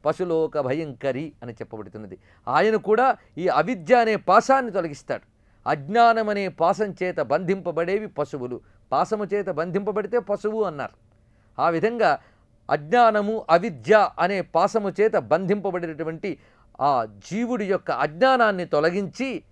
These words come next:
జ్ఞానాన్ని ఇస్తుంది. కనుక విశుద్ధి చక్ర నిలయ అయినటువంటి డాకినీశ్వరీదేవిని ధ్యానం చేసి లలితాంబికని నమస్కరిస్తే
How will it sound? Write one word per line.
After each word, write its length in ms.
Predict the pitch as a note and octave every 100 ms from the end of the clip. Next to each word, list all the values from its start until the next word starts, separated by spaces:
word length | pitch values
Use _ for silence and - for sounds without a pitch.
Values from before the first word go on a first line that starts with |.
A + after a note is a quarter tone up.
| _ -
జ్ఞానాన్ని 460 | D3 F#3+ A3+ G3
ఇస్తుంది. 480 | D3 - B2 B2+ C#3 - _ -
కనుక 200 | D#3+ -
విశుద్ధి 580 | D#3+ C3+ D3+ A3+ D#3+ G#3 F#3+
చక్ర 300 | - G#3 F3+
నిలయ 440 | E3+ F3 F3+ F3+ - _
అయినటువంటి 600 | C3+ D#3+ D3+ D3 D3 D3+ A#2+ _ _
డాకినీశ్వరీదేవిని 1040 | A2+ D3 F3+ A3 A3 - F3+ E3 D3+ C#3 B2+
ధ్యానం 480 | F#2 C#3+ D#3+ F3 D3
చేసి 360 | F#3 G3+ B3+ F#3+ _ _ _ _ -
లలితాంబికని 800 | B2+ D#3 G#3+ G3 F3 C#3+ C#3+ B2
నమస్కరిస్తే 880 | C3+ D#3+ - D#3 C#3 - A#3 F#3+